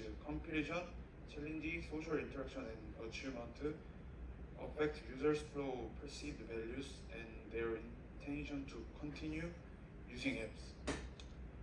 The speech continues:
Ultimately, we aim to provide empirical evidence to support U X design strategies that promote health behaviors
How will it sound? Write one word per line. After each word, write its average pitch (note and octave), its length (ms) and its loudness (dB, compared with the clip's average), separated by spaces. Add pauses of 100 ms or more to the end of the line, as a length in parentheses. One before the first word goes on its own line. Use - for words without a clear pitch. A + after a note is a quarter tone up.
(140)
Ultimately, C#3 760 6 (500)
we C3+ 200 6
aim C3+ 240 6
to C3 80 0 (160)
provide C#3+ 400 10
empirical C3 760 2
evidence C3+ 420 2 (100)
to - 340 -4
support D3 340 4 (1000)
U C3+ 120 6
X C#3 80 -2 (120)
design C#3 440 4 (640)
strategies D#3+ 480 2 (100)
that A#2 160 2 (240)
promote D3+ 320 2 (160)
health E3+ 340 4
behaviors C#3+ 540 8